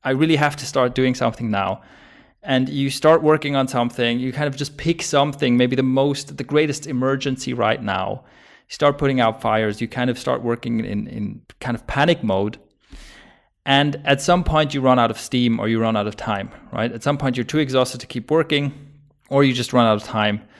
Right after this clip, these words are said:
The day is over. And that's how you spend your days, right? You're always chasing after this massive pile of work, and you can't really see any way to get through it. Instead, what you should do, and to use this technique of lowering the diving board,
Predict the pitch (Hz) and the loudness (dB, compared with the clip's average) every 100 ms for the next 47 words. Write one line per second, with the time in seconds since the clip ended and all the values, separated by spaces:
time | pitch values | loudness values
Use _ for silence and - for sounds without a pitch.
0 | - - - 113 113 110 113 101 101 92 | -20 -20 -14 -6 -4 -4 -8 -6 -8 -8
1 | - - _ _ _ 117 143 160 - 165 | -14 -20 _ _ _ 2 6 6 4 2
2 | 151 139 151 139 127 110 117 107 95 - | 2 0 2 2 0 0 0 0 -4 -14
3 | - 117 127 120 131 151 - - 151 147 | -8 -6 -4 0 2 2 0 0 2 2
4 | 147 139 131 135 - 131 123 - - _ | -4 -4 -4 -4 -2 -4 -4 -8 -20 _
5 | _ - 131 - 135 139 139 143 - 131 | _ -8 -8 -6 -2 -2 0 -6 -4 -2
6 | 123 107 110 110 107 - 113 110 127 127 | -2 -2 -4 -2 -2 -4 -6 -6 -6 -6
7 | 120 120 - 120 117 120 110 110 107 - | -4 -4 -4 -2 0 0 0 -2 -4 -8
8 | - - 110 - 113 110 - - _ _ | -18 -6 -6 -6 -12 -12 -14 -20 _ _
9 | _ - - - - _ _ _ _ _ | _ -20 -20 -20 -20 _ _ _ _ _
10 | _ 156 147 - 180 220 180 123 98 - | _ -6 -4 -2 4 6 6 2 -2 -14
11 | _ 147 135 120 117 117 117 107 104 - | _ -10 -8 -8 -8 -2 0 0 -2 -12
12 | _ _ _ 123 117 _ - 131 131 160 | _ _ _ -12 -12 _ -12 -8 -4 -4
13 | 143 139 120 - - 127 120 135 117 113 | -2 -4 -4 -10 -10 -10 -6 -6 -6 -4
14 | 107 107 104 107 120 120 110 110 98 | -4 -4 -4 -4 -4 -6 -6 -6 -6